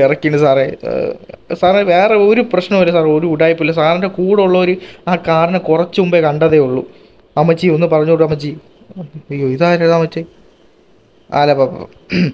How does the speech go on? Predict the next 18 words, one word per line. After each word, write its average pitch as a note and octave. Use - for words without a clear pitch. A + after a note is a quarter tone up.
അത്, C3
അതല്ലല്ലോ C#3+
ഇപ്പോൾ B2
പ്രശ്നം. A#2
സാറേ, D#3
എങ്ങനെയെങ്കിലും F3+
ഒന്ന് D3
ഹെൽപ്പ് C3+
ചെയ്യണം B2+
സാറേ, A2+
കാര്യമായിട്ട് D3+
പറയാം A#2+
സാറേ. A2
കാല് C3
പിടിക്കുക C3+
സാറേ, B2
ഒന്ന് C3+
ഇപ്പോൾ G3+